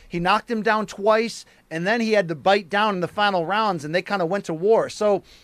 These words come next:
what does Caleb Plant have? Most importantly, boxing I Q and ability s-, and speed. But let me add one more thing in there. This is the thing that could lead to him getting knocked out, by the way,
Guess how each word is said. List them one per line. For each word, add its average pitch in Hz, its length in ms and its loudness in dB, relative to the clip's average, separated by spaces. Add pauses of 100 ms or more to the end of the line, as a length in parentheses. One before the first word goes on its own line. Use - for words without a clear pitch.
(200)
what 269 200 2
does 285 180 -6
Caleb 247 300 0
Plant 202 200 -2
have? 151 200 0
Most 240 240 -2
importantly, 233 580 -2 (260)
boxing 277 480 -2
I 277 140 0
Q 247 320 -4
and 226 80 -4
ability 170 520 -2 (880)
s-, - 200 -20
and 175 160 -4
speed. 147 600 -8 (300)
But 190 160 -4
let 269 140 0
me 392 120 -4
add 302 200 2
one 254 180 0
more 240 220 2
thing 202 260 -6
in 135 120 -14
there. 113 260 -16 (760)
This 254 180 -6
is 320 160 -4
the 277 140 0
thing 285 280 -2
that 254 160 0
could 247 160 -2
lead 220 260 -4
to 226 100 0
him 226 160 -2
getting 214 260 0
knocked 196 240 0
out, 143 180 2
by 131 140 -4
the 120 80 -12
way, 98 220 -16